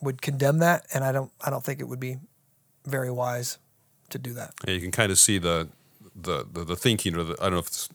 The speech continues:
Speaker 2: this would be the philosophy or the theology of preaching, but we would, we would see, we see that as a, as a high stand-, there should be a high standard for that place, because that is a place where authority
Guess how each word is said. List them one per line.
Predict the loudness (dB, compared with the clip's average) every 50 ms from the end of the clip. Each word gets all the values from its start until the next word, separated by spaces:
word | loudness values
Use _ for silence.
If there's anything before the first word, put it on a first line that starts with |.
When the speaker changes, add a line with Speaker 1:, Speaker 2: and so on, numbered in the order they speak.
| -10
Speaker 2:
this | -6 -4 -4 -4
would | -4
be | -6
the | -8 -8
philosophy | -8 -4 -2 2 4 4 4 4 2 0 0
or | -2 -2 -2
the | -4
theology | -4 0 2 4 6 6 6 4 2 2 0 0 2
of | 2 0 0 -2 -4
preaching, | -4 -2 -2 0 0 0 0 0 0 -2 0
but | 0 -2 -2 -2 -2
we | -4 -4 -2
would, | -2 -2 -2 -2 -4 -2
we | 0 0 0
would | 2 4 4
see, | 4 4 4
we | 2 2 2
see | 4 4 4
that | 4 4 4 4
as | 2 0 -2
a, | -2 -2 -4 -4
as | -6 -6
a | -6
high | -2 0 2 2 4 4
stand-, | 4 2 2 2 0 -2 -2
there | -2
should | -2 -2 -4
be | -4
a | -4
high | -2 -2 -2 0
standard | -2 -2 0 0 0 0 -2 -4
for | -2 0
that | 0 0 0 -2
place, | -6 -4 -2 0 0 0 0 -2
because | -4 -6 -6 -4 -4 -2
that | 0 0 0 0
is | -2
a | -6
place | -6 -6 -4 -4 -4 -6 -8 -6
where | -4 -4 -4 -6 -8 -12 -18 -18 -12 -10
authority | -8 -8 -8 -10 -8 -4 0 2 4 6 6 4 4 2 0 -2